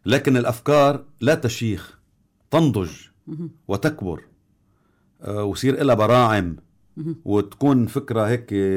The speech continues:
Speaker 1: بذرة بتصير بستان.
Speaker 2: بتنضج كمان من خلال التجارب.
Speaker 1: أ-،
Speaker 2: كل ما
Speaker 1: أكيد.
Speaker 2: وال-، والكتابة تجربة كمان.
Speaker 1: الكتابة تجربة عميقة،
Speaker 2: مم.
Speaker 1: وبعدين حتى منيحة للعقل، يعني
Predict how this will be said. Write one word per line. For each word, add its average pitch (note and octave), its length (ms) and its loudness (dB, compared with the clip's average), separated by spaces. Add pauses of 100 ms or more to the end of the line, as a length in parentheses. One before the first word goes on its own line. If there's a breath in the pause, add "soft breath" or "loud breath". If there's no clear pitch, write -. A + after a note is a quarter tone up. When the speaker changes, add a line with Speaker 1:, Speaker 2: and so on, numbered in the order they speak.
(160)
Speaker 1:
بذرة B2+ 380 2
بتصير A2+ 500 -4 (480 soft breath)
بستان. A2 500 0 (460 loud breath)
Speaker 2:
بتنضج F3+ 380 -6
كمان G3+ 260 0
من G3 100 0
خلال G3 260 -4
التجارب. E3+ 680 -4 (380)
Speaker 1:
أ-، - 40 -10
Speaker 2:
كل B3 160 -2
ما G3+ 160 0
Speaker 1:
أكيد. C3+ 280 4
Speaker 2:
وال-، E3+ 260 -4
والكتابة B3 480 0
تجربة F3+ 460 0
كمان. A2 260 -2
Speaker 1:
الكتابة C#3+ 400 2
تجربة C3+ 500 0
عميقة، G#2 680 -2
Speaker 2:
مم. D#3 240 -10
Speaker 1:
وبعدين A2+ 460 2
حتى D3+ 300 -2
منيحة C3+ 380 0
للعقل، A2 600 -2
يعني F#2 580 -6